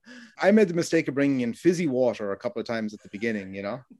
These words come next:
And then you're like, you're drinking that and you're like, "Mm, where's the off switch on the mic?" You know? You don't wanna be burping right into the screen. Um, no, just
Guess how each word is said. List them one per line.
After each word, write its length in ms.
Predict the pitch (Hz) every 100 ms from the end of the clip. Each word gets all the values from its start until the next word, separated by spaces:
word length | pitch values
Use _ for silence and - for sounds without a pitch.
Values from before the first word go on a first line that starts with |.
| -
And 140 | 117
then 160 | 117 117
you're 80 | 117
like, 200 | 117 107
you're 80 | 113
drinking 320 | 135 143 131
that 180 | 131 131
and 80 | 135
you're 140 | 131
like, 160 | 139 -
"Mm, 280 | 294 294 220
where's 280 | 277 269 220
the 120 | 233
off 200 | 226 -
switch 280 | - 220 208
on 80 | 180
the 80 |
mic?" 300 | 185 196 202
You 60 | 147
know? 200 | 147 175 -
You 80 | 139
don't 80 | 147
wanna 100 | 131
be 80 | 123 - -
burping 460 | 143 147 135 120
right 240 | 120 131 127
into 160 | 127
the 140 | 110 107
screen. 400 | 127 120 120 107 - - - - 117
Um, 440 | 117 110 110 107 - - _ _ _ _ _ _ _
no, 320 | 220 254 113
just 300 | 104 202 -